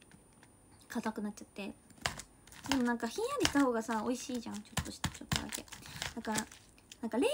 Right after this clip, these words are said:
蔵庫くらいならいいのかなと思って。でもなんか、最近うちの、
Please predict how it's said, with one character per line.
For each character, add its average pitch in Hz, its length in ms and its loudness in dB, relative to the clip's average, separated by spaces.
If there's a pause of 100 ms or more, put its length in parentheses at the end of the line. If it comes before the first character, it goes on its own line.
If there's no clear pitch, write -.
(240)
蔵 381 100 10
庫 359 180 4
く 302 80 4
ら 240 100 6
い 226 40 4
な 214 100 4
ら 208 80 -2
い 226 60 4
い 233 40 6
の 208 180 4
か 214 80 -2
な 247 240 4
と - 100 -6
思 104 140 -4
っ - 20 -10
て。 - 240 -12 (640)
で 262 80 12
も 277 60 12
な 294 100 12
ん 285 40 10
か、 285 240 8 (140)
最 311 180 8
近 311 140 4
う 302 80 8
ち 330 140 2
の、 339 260 6